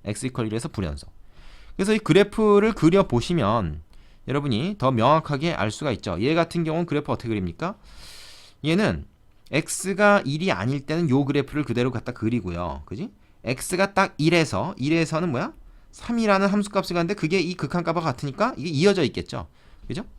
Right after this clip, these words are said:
그렇게 확인이 되고요. 얘 같은 경우는 이렇게 계단식 함수로 우리가 그려보면 아, 이 모든 정수 부분에서 다 불연속이다라는 거 우리가 알고 있죠.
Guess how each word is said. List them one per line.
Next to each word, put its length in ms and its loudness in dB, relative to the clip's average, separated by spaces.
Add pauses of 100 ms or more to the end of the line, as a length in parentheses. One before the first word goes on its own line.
(480)
그렇게 240 0
확인이 300 2
되고요. 360 0
얘 80 0
같은 280 -2
경우는 240 2
이렇게 200 -2
계단식 480 2
함수로 680 -2
우리가 440 -4
그려보면 640 0 (380)
아, 160 -4
이 200 -6
모든 380 2
정수 380 0
부분에서 380 -4
다 120 -2
불연속이다라는 720 0
거 80 -4
우리가 340 -4
알고 280 0
있죠. 340 -2